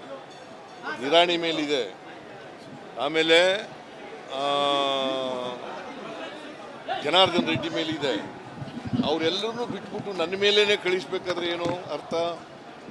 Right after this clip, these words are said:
ಈಗ ನವೆಂಬರ್ ತಿಂಗಳಲ್ಲಿ ಕುಮಾರಸ್ವಾಮಿ ಮೈ-, ಮೈನಿಂಗ್ ಇದರಲ್ಲಿ ಲೈಸೆನ್ಸ್ ಕೊಟ್ಬಿಟ್ಟಿದ್ದಾರೆ ಅಂತೇಳಿ ಅವರೆಲ್ಲ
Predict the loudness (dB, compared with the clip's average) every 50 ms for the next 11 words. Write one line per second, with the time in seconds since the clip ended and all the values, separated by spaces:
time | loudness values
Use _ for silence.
0 | -14 -14 -14 -14 -14 -14 -16 -16 -16 -14 -14 -12 -12 -12 -6 -2 0 2 2 2
1 | 2 2 0 0 2 2 0 2 0 0 0 0 -4 -6 -2 0 0 0 0 -4
2 | -6 -4 -2 0 0 -2 -2 -2 -4 -2 -2 -2 -4 -4 -4 -6 -8 -10 -12 -12
3 | -14 -14 -14 -12 -12 -10 -10 -10 -12 -12 -10 -10 -10 -10 -10 -10 -10 -10 -10 -10
4 | -12 -10 -10 -10 -10 -8 -10 -10 -10 -10 -8 -10 -10 -10 -8 -4 -4 -2 -2 -4
5 | -6 -6 -6 -4 -4 -2 -2 -4 -4 -4 -6 -4 -4 -4 -2 -2 0 0 0 0
6 | 0 0 0 0 -2 -4 -6 -6 -8 -10 -10 -10 -10 -8 -6 -6 -4 -2 -2 -4
7 | -4 -6 -8 -10 -8 -6 -6 -6 -4 -4 -4 -4 -6 -4 -4